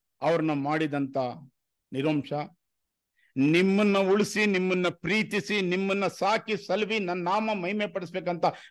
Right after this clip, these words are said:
ಕಾನಾನ್ ದೇಶಕ್ಕೆ ಹೋದಾಗ ನೀವ್ ಹೆಂಗ್ ನಡಿಬೇಕು, ಏನ್ ಮಾಡ್ಬೇಕು ಅಂತೇಳಿ ಮೋಸೆ ಮುಖಾಂತರ ನಿಮ್ಗೆ ಆಜ್ಞೆಗಳು ಕೊಡ್ತೀನಿ. ಅದು ನೀವು ಕೈಗೊಂಡು ನಡೆಯೋದಾದ್ರೆ ನೀವು ಅಲ್ಲಿ ಬಾಳ್ತೀರಾ, ಬದುಕ್ತೀರಾ.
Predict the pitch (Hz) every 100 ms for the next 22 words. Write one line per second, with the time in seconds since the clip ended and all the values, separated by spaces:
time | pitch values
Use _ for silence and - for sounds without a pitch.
0 | _ 180 233 247 247 233 208 151 185 185
1 | 180 147 180 175 160 147 113 - - 160
2 | 196 208 170 160 226 254 240 233 233 220
3 | 226 233 160 202 233 220 202 190 190 185
4 | 156 160 165 151 135 _ _ _ _ _
5 | - 123 151 147 143 131 131 131 123 123
6 | 120 113 113 104 113 - _ _ - 120
7 | 117 120 110 107 117 - 113 120 - -
8 | _ _ - 143 160 233 240 254 254 -
9 | 226 233 190 214 180 156 151 131 127 143
10 | 131 120 107 101 87 127 123 131 120 87
11 | - - - -